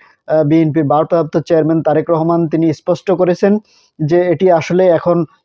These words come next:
জনাব তারেক রহমানের হাতে সীমাবদ্ধ নেই। এটি, আহ, জাতীয় ও আন্তর্জাতিক পর্যায়ে তার আসার বিষয়টি খুবই, আম, আম,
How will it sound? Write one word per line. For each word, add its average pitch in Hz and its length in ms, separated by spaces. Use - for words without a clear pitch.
জনাব 165 260
তারেক 165 280
রহমানের 175 420
হাতে 156 420
সীমাবদ্ধ 160 560
নেই। 190 340
এটি, 165 320
আহ, - 420
জাতীয় 160 440
ও 180 300
আন্তর্জাতিক 170 600
পর্যায়ে 165 380
তার 160 200
আসার 147 340
বিষয়টি 151 500
খুবই, 160 400
আম, 147 400
আম, 147 440